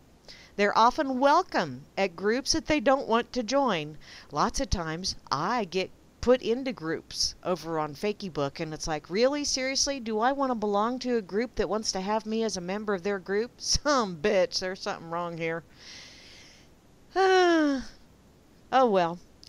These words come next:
While all that shit's going on, I'm gonna watch Twilight Zone. And I, does that mean you're just gonna sit back and eat some popcorn and go, "Shit, this show's pretty entertaining, just watching people go by"?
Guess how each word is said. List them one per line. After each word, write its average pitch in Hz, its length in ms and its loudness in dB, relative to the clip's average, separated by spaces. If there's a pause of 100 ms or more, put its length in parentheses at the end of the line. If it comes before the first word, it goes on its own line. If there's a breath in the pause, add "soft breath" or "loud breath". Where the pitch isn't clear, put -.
(220 loud breath)
While 269 280 8
all 262 140 8
that 254 180 6
shit's - 260 -4
going 226 240 -2
on, 214 140 0
I'm 269 160 2
gonna 170 180 2
watch 143 380 0
Twilight 160 480 0
Zone. 135 300 -6 (840 loud breath)
And 185 300 -2 (720)
I, 185 180 4 (600)
does 196 160 2
that 247 180 6
mean 254 200 0
you're 254 80 0
just 240 180 2
gonna 214 200 -4
sit - 260 -4
back 202 320 2
and 185 180 -6
eat 185 160 -8
some 190 160 -4
popcorn 190 520 0
and 180 140 -6
go, 160 220 0 (100)
"Shit, 185 680 -2
this 190 160 -4
show's 185 320 -4
pretty 175 280 -6
entertaining, 180 600 -6
just 180 240 -8
watching 196 280 -4
people 208 300 -10
go 233 100 -8
by"? 277 260 -8